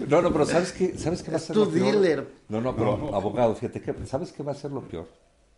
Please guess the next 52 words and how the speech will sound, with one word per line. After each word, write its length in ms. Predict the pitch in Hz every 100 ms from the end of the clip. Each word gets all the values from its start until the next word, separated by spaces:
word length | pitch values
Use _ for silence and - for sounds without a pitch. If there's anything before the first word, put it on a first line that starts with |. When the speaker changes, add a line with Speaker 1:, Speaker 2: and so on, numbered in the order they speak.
| _ _ _ _ -
Speaker 1:
Porque 180 | -
aquí 100 | 101 110
somos 280 | 139 143
buenos 260 | 120 120 127
para 160 | 107 95
la 140 | 82
piratería, 440 | 82 80 98 143
¿verdad? 280 | 76 76 107 - _ 82
Speaker 3:
Ajá. 100 | -
Speaker 2:
Van 200 | 151 165
a 60 | -
salir 320 | - 143 151
Speaker 1:
A 100 | 120
ver, 100 | 117
Speaker 2:
piratas. 220 | 139 139
Speaker 1:
¿hasta 60 | 143 160 143
cuándo 240 | 156 151
va 60 | 143
a 20 |
estar 200 | - 117
esto, 200 | 117 - -
güey? 140 | - - - -
Speaker 2:
Vas 120 | 175
Speaker 3:
Bueno, 140 | 165 160
Speaker 2:
a 60 | 214
ver 100 | 185
qué 80 |
van 180 | 214 208
a 20 | 196
estar 220 | 202 202
en 80 | 185
San 140 | 180
Juan 240 | 151 170 180
de 100 | 175
Dios. 200 | 190 208
Speaker 3:
Dicen, 300 | 226 247 - 127 - -
y, 60 | 131
y 40 |
yo 120 | 143
creo 140 | 160 160
que 100 | 127
con 120 | 135
eso 340 | 139 143 117 98
Speaker 1:
¿Cómo 240 | 120 180
les 140 | 160 151
Speaker 3:
concluimos. 100 | 160
Speaker 1:
va 40 |
a 40 | 170
ir? 320 | 175 226 180
Eso 180 | 143 190
es 60 |
lo 120 | 160